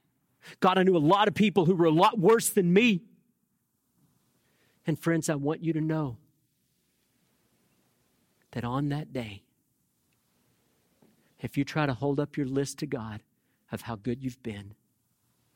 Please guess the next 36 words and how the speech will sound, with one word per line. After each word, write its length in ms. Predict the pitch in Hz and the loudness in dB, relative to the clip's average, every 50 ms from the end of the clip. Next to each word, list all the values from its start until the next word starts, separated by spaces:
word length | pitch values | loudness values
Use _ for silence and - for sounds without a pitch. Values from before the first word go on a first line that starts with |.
| _ _ _ _ _ _ _ _ _ _ _ _ _ _ _ _ _ _ _ _ _ _ _ _ _ _ _ _ _ _ _ _ _ _ | _ _ _ _ _ _ _ _ _ _ _ _ _ _ _ _ _ _ _ _ _ _ _ _ _ _ _ _ _ _ _ _ _ _
this 180 | - - - - | -10 -8 -8 -8
is 160 | 131 - - | -8 -10 -10
what 120 | 135 123 - | -12 -10 -8
the 80 | 120 | -8
Lord 260 | 113 113 113 113 110 | -6 -6 -6 -6 -8
will 80 | 113 110 | -10 -12
say 260 | - - - 117 104 | -12 -12 -10 -8 -8
to 80 | 98 98 | -8 -8
you. 100 | 98 98 | -10 -10
His 160 | 92 - - | -12 -12 -10
word 220 | 117 107 104 101 | -8 -8 -8 -8
makes 300 | 107 101 101 - - - | -8 -10 -10 -12 -14 -16
it 80 | - - | -18 -18
clear. 320 | - - 110 95 92 95 - _ _ _ _ _ _ _ _ _ _ _ _ | -16 -14 -12 -12 -12 -12 -16 _ _ _ _ _ _ _ _ _ _ _ _
He 120 | - 113 | -10 -10
will 80 | 113 117 | -10 -10
say 280 | - - - 117 104 | -10 -12 -10 -10 -10
to 80 | 98 101 | -10 -10
you, 140 | 90 98 92 | -10 -12 -8
"Depart 680 | 98 - 113 - - - - - 127 117 120 127 - _ _ _ _ _ _ | -6 -6 -6 -6 -8 -12 -10 -8 -6 -6 -6 -6 -8 _ _ _ _ _ _
from 260 | _ - 135 117 117 107 | _ -10 -10 -8 -8 -8
me. 240 | 95 90 95 92 - _ _ _ _ _ _ _ _ _ _ _ _ _ _ _ _ _ _ _ _ | -10 -10 -12 -14 -18 _ _ _ _ _ _ _ _ _ _ _ _ _ _ _ _ _ _ _ _
I 140 | - 104 95 | -8 -8 -6
never 280 | 92 92 90 85 98 95 | -6 -8 -8 -8 -8 -8
knew 140 | 107 113 | -8 -8
you." 220 | 120 123 104 90 85 _ _ _ _ _ _ _ _ _ _ _ _ _ _ _ _ _ _ _ _ _ _ _ _ _ _ _ - _ | -10 -10 -12 -16 -20 _ _ _ _ _ _ _ _ _ _ _ _ _ _ _ _ _ _ _ _ _ _ _ _ _ _ _ -16 _
And 140 | - 113 117 | -6 -4 -4
you 80 | 117 110 | -4 -4
will 80 | 107 | -4
be 100 | 101 110 | -6 -6
separated 680 | 104 - - - - 127 - - 135 127 127 131 127 - | -6 -6 -6 -4 -4 -6 -6 -6 -6 -6 -4 -6 -8 -8
from 180 | - 156 135 | -10 -10 -8
God 360 | 120 117 104 104 101 101 - _ _ _ _ _ | -8 -8 -8 -10 -10 -12 -14 _ _ _ _ _
for 160 | - - 104 | -10 -8 -6
all 220 | 101 98 107 113 113 | -6 -6 -6 -6 -8
eternity 520 | 110 - - - 113 101 92 90 95 87 | -8 -10 -12 -14 -12 -12 -12 -12 -14 -14